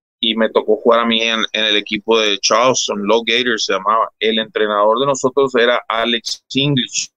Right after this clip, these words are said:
que es uno de los mejores cincuenta jugadores de la N B A.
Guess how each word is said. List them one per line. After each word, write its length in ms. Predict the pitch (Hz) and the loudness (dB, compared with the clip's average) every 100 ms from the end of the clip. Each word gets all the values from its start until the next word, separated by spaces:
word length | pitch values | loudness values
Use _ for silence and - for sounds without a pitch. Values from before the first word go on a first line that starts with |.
| _ _ | _ _
que 400 | 107 101 98 104 | 0 2 2 0
es 100 | - | -2
uno 300 | 113 113 113 | -4 0 2
de 80 | 113 | 2
los 160 | 110 101 | 0 -4
mejores 380 | 101 104 110 - | -2 0 0 -4
cincuenta 380 | 101 101 101 117 | -2 0 0 0
jugadores 380 | 135 98 107 104 | 2 4 4 2
de 80 | |
la 200 | 98 92 | 2 0
N 140 | 95 98 | 0 -2
B 120 | 92 | 0
A. 180 | 117 | -2